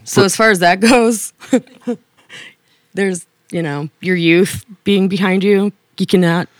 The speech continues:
Speaker 1: do
Speaker 2: The
Speaker 1: anything
Speaker 2: older
Speaker 1: about
Speaker 2: you
Speaker 1: that.
Speaker 2: get, the older you get, you realize, uh, it, the categories, there, there's no traditional anymore. There's so much, there's genres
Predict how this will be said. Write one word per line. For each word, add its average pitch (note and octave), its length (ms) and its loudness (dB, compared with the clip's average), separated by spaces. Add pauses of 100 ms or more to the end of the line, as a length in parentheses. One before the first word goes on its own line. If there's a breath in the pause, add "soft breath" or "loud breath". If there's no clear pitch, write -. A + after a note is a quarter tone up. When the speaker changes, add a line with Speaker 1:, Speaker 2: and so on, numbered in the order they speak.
(140)
Speaker 1:
do F3 120 -6
Speaker 2:
The D3+ 80 2
Speaker 1:
anything E3+ 120 6
Speaker 2:
older G#3+ 200 4
Speaker 1:
about D3+ 120 6
Speaker 2:
you C3 60 6
Speaker 1:
that. D3 100 2
Speaker 2:
get, C#3+ 200 2
the A#2+ 80 2
older E3+ 180 2
you C#3+ 140 0
get, D3 80 2
you F2+ 120 0
realize, A#2+ 340 2
uh, E2+ 260 -2
it, G2 240 -4
the A#2 120 0
categories, G2 720 0
there, G2 220 0
there's G#2 180 -4
no C3 140 0
traditional A2 720 -2
anymore. E2 480 -2
There's F2 140 -4
so B2 220 0
much, A#2 280 0
there's A#2 220 2
genres G2 680 -2